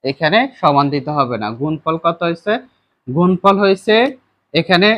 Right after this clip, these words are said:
দশমিক চল্লিশ, এ, ফোর জিরো into টু, তখন এখানে কি হয়েছে? আর এখানে হচ্ছে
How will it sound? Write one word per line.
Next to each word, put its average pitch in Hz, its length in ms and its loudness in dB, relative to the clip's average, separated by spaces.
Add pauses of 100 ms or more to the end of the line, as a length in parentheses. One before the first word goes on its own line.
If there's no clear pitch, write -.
(100)
দশমিক 202 580 2 (180)
চল্লিশ, 208 440 4
এ, 147 140 4
ফোর 196 340 2
জিরো 190 240 2
into 190 260 2
টু, 170 160 -2 (140)
তখন 151 320 -2
এখানে 165 280 -4
কি 170 120 -10
হয়েছে? 175 240 -4
আর 123 200 0
এখানে 131 340 -4
হচ্ছে 143 300 -8